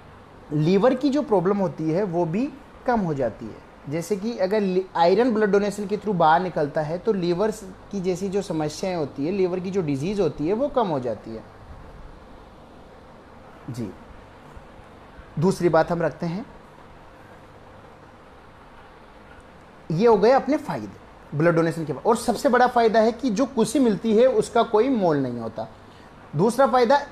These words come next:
कौन blood donation कर सकता है और कौन blood donation नहीं कर सकता। तो मैं बता देना चाहता हूँ, जिसकी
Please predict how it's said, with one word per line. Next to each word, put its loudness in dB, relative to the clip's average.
कौन 6
blood 4
donation 4
कर 2
सकता 2
है 6
और 6
कौन 4
blood 2
donation -2
नहीं 0
कर -4
सकता। -12
तो 4
मैं 4
बता 6
देना 4
चाहता 0
हूँ, -2
जिसकी -4